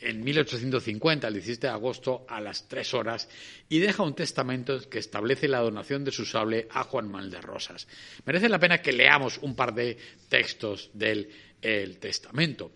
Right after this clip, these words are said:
Bueno, él indica ahí que es generalísimo de la República del Perú y fundador de su libertad,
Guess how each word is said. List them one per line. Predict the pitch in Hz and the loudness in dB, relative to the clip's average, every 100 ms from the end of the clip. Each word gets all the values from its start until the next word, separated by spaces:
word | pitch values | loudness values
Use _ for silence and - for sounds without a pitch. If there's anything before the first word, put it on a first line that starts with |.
| _ - - - - | _ -20 -20 -20 -4
Bueno, | 123 - - | -2 -2 4
él | 135 147 | 6 6
indica | 143 135 165 - | 4 0 0 4
ahí | 131 156 | 6 6
que | 156 151 | 4 4
es | 147 - | 4 0
generalísimo | 143 123 110 127 127 165 160 | 0 2 2 2 0 0 2
de | |
la | 147 | 2
República | 135 131 143 139 | 0 -2 -4 -2
del | 131 117 | -2 0
Perú | 107 117 165 151 | 2 4 4 2
y | 139 | -2
fundador | - 139 104 113 | -2 -4 -2 -2
de | 123 | -2
su | - | -2
libertad, | 110 92 90 147 160 | -2 -4 0 4 6